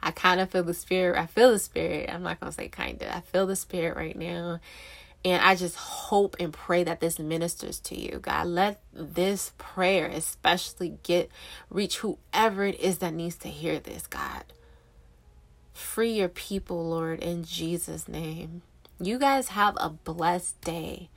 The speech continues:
A blessed day. Remember, God wants you. He's been following you. He's been waiting. He's been patiently waiting for you to just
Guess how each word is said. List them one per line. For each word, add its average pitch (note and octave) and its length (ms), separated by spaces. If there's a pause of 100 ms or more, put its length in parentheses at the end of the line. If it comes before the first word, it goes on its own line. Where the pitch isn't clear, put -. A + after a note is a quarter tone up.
(720)
A G3 180 (180)
blessed G3+ 420
day. E3+ 220
Remember, A3 720
God B3 460
wants A#3 440
you. F3 380 (580)
He's A3+ 340
been G#3 240
following A#3 640
you. A3+ 120
He's G#3+ 240
been F3 280
waiting. A3+ 560
He's A3+ 240
been D3 260
patiently F#3+ 680
waiting E3 520
for D3+ 80
you E3 200
to D3+ 120
just D#3+ 340